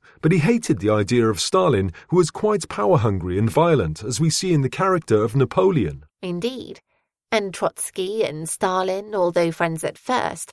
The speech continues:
Speaker 2: ended up as enemies, much like Snowball and Napoleon. Stalin was a violent and brutal dictator who treated the poor people in Russia very badly. Taking a wider point of view, Orwell was criticizing the communist regime through the creation of Animal Farm.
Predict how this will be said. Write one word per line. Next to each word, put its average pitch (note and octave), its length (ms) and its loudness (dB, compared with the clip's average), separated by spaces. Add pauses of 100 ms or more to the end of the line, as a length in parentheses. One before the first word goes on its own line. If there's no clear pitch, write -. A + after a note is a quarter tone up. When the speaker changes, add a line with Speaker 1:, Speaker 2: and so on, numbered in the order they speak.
(120)
Speaker 2:
ended C#4 260 0
up B3 240 2
as A3 240 0
enemies, F3 680 -4
much G#3 280 -2
like F3+ 240 0
Snowball F#3+ 580 0
and E3+ 100 -8
Napoleon. F3+ 680 -4 (720)
Stalin A#3 580 4
was A3+ 140 0
a G3+ 60 4
violent F3+ 680 0
and E3+ 200 -4
brutal G3 460 0
dictator F3 680 -4
who A3+ 140 -4
treated A#3 380 -2
the G3+ 100 2
poor B3 300 -2
people A#3 400 -6
in E3+ 140 -4
Russia G3+ 360 0
very F3 360 -4
badly. F3+ 640 0 (680)
Taking F#3+ 360 -6
a F3+ 40 -8
wider A#3 480 -4
point E3+ 300 -8
of F3+ 100 -8
view, F3 300 -10 (140)
Orwell B3+ 400 6
was A#3 160 0
criticizing G3+ 800 0
the G#3+ 100 0
communist F#3 520 -6
regime F3 680 0
through A#3 240 -2
the G#3+ 100 4
creation G#3 540 -2
of F3 80 -4
Animal E3+ 340 -2
Farm. F3 560 -4